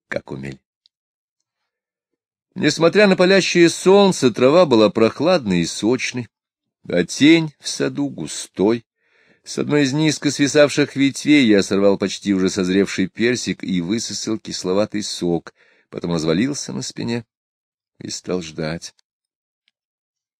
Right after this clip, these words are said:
Пушки слышались всё чаще и всё ближе.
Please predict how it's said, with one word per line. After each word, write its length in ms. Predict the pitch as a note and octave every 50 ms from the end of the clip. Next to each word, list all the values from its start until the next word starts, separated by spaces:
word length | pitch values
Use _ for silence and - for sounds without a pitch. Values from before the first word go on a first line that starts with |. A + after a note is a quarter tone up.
| _ _ _ _ _ _ _ _ _ _ _ _ _ _ _
Пушки 460 | - D3 E3 F3 - - - - E3 D#3+
слышались 520 | - - - D#3+ D#3 - - D3+ D3 -
всё 140 | - - D3
чаще 640 | - - - C3+ B2+ A#2 - - - - F#2 - _ _ _ _ _ _ _ _ _ _
и 80 | -
всё 220 | F#2 - - - G#2+
ближе. 440 | G2+ G2+ F#2 F2+ E2+ D#2 D2 D2+